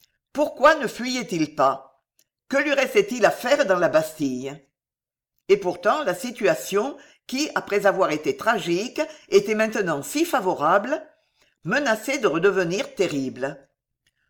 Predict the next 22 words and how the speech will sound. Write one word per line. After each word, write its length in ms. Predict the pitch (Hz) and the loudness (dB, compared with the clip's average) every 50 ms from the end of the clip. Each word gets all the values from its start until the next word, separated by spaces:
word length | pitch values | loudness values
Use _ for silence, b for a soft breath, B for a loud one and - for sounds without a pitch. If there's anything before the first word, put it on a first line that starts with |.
| _ _ _ - | _ _ _ -4
En 140 | 220 277 285 | -4 0 2
effet, 460 | 214 180 - - 202 214 202 196 - - | 0 0 2 4 4 4 4 2 -2 -4
aux 100 | 175 - | -4 -2
tocsins 460 | - 214 233 - - - 285 302 294 | 0 -2 -4 -2 2 4 4 4 4
de 80 | 262 | 4
la 100 | 202 185 | 2 4
Bastille, 640 | 170 151 151 151 - - - 160 180 208 240 285 294 - B B B B B B B B | 4 4 2 2 -2 -6 -4 -2 -2 -2 0 -2 -4 -4 B B B B B B B B
d'autres 320 | 135 233 277 294 269 294 | 0 2 2 2 2 -2
tocsins 440 | - - 247 - - - - 254 262 | -2 -2 -6 -6 -6 -6 -6 -4 -4
dans 220 | 214 165 160 156 160 | -2 -2 -2 -2 0
Paris 400 | - 202 208 - 190 240 311 302 | 2 0 0 2 -2 -2 0 0
avaient 180 | 202 156 175 | 2 0 0
répondu. 720 | - 170 202 202 - 170 151 143 127 117 117 123 127 _ _ _ _ _ _ _ _ _ _ _ _ _ _ _ | 0 0 -2 -2 -2 -6 -6 -6 -6 -8 -10 -10 -10 _ _ _ _ _ _ _ _ _ _ _ _ _ _ _
Des 140 | - 180 175 | 0 0 2
rumeurs 400 | 180 220 240 214 214 254 294 294 | 2 0 0 2 2 2 0 -2
s'éveillaient. 800 | - - 262 208 190 175 151 139 139 139 135 143 - - _ _ _ _ _ _ _ _ _ _ - | -2 -8 -2 4 4 4 4 4 2 0 -2 -2 -6 -10 _ _ _ _ _ _ _ _ _ _ 2
Des 140 | 135 180 180 | 2 2 2
portes 340 | - 202 254 311 311 - | 2 2 2 2 2 0
et 180 | 269 233 226 208 | -4 0 0 4
des 100 | 190 208 | 4 4
fenêtres 500 | 208 214 190 165 170 208 254 - - 208 | 2 2 -2 0 0 -2 -2 -2 -6 -8
s'ouvraient. 640 | - - 180 165 139 120 117 131 127 110 - - _ | -6 -4 -4 -4 -4 -2 -4 -4 -4 -4 -6 -14 _